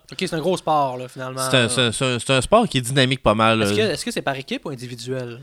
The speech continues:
Speaker 2: C'est, c'est toujours, toujours par équipe, là.
Speaker 1: Par
Speaker 2: Il y a
Speaker 1: équipe.
Speaker 2: personne qui peut faire ça, euh, créer une ville tout seul.
Speaker 1: Ok.
Speaker 2: Euh,
Speaker 1: Est-ce qu'il y a
Speaker 2: c'est
Speaker 1: des dossards ? Est-ce que, comment ça fonctionne ?
Speaker 2: Euh, il faut, c'est celui avec, euh, qui nous font des habits cravates, euh, des,
Speaker 1: Oh.
Speaker 2: bon, des, des, des petites jupes pour, euh, tu sais, ça ressemble pas mal des, des kits de, des colliers,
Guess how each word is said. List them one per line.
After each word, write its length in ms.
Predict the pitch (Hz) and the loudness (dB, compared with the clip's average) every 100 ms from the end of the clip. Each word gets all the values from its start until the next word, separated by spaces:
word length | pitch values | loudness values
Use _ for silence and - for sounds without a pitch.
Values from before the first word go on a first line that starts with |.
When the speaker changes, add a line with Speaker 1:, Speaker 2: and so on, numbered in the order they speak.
| 131 | -20
Speaker 2:
C'est, 120 | - 120 | -8 -6
c'est 160 | - - | -2 6
toujours, 360 | 226 185 185 | 6 8 4
toujours 360 | - 180 170 156 | 6 6 6 6
par 160 | 135 117 | 6 4
équipe, 320 | 104 98 - | 2 -2 0
là. 80 | 104 | -2
Speaker 1:
Par 80 | 98 | -2
Speaker 2:
Il 60 | |
y 40 | 98 | -2
a 20 | |
Speaker 1:
équipe. 120 | - | 2
Speaker 2:
personne 360 | 139 123 156 139 | 2 2 -2 -6
qui 100 | - | -4
peut 200 | 123 110 | -2 0
faire 180 | 113 104 | 2 2
ça, 100 | 120 | 2
euh, 300 | 113 110 95 | 2 2 0
créer 220 | - 104 | -2 -4
une 80 | 98 | -2
ville 180 | 107 | -2
tout 80 | 95 | -2
seul. 300 | - 110 117 - - - | -4 -2 -4 -6 -16 -14
Speaker 1:
Ok. 260 | - 135 - | -10 -8 0
Speaker 2:
Euh, 460 | 107 107 101 101 | 4 6 6 4
Speaker 1:
Est-ce 80 | 101 | 4
qu'il 80 | 175 | 0
y 20 | |
a 40 | 151 | 0
Speaker 2:
c'est 40 | 139 | 0
Speaker 1:
des 100 | 139 | -2
dossards ? 760 | 135 - 143 143 147 147 143 135 | -2 -2 0 2 0 0 -4 -8
Est-ce 100 | - | -10
que, 60 | |
comment 220 | 143 170 185 | -6 -4 -4
ça 100 | 151 | -4
fonctionne ? 440 | 135 123 113 107 - | -8 -10 -12 -14 -4
Speaker 2:
Euh, 220 | 131 123 | 0 2
il 40 | 123 | 2
faut, 140 | - - | -2 -8
c'est 180 | - | -6
celui 480 | 131 131 135 185 185 | -2 0 0 0 0
avec, 360 | 107 104 117 - | 0 0 -2 -2
euh, 200 | 113 113 | -2 -2
qui 100 | 120 | -2
nous 180 | 110 107 | -2 -2
font 200 | 117 117 | -2 -2
des 100 | 110 | 0
habits 160 | 104 | -2
cravates, 560 | 104 104 98 98 107 - | 0 0 2 4 4 2
euh, 160 | 98 | -2
des, 260 | 95 95 92 | -2 -2 -2
Speaker 1:
Oh. 120 | 90 85 82 | -2 -2 -6
Speaker 2:
bon, 160 | 87 90 | -8 -8
des, 220 | 95 92 | -6 -4
des, 140 | 95 | -6
des 400 | 90 98 95 92 | -6 -6 -6 -6
petites 340 | 90 98 - 104 | -6 -8 -8 -6
jupes 160 | 117 | -6
pour, 240 | - 107 101 | -4 -4 -2
euh, 140 | 98 | -2
tu 120 | - | -4
sais, 120 | 98 127 | -6 -6
ça 100 | 139 | -4
ressemble 220 | 139 202 | -2 2
pas 100 | 165 | 4
mal 180 | 190 165 | 4 4
des, 200 | 110 104 | 2 2
des 240 | 110 107 | 0 0
kits 120 | - | -2
de, 280 | 151 123 101 | -2 2 2
des 120 | 101 | 2
colliers, 440 | 98 113 104 120 | 0 -2 -2 -4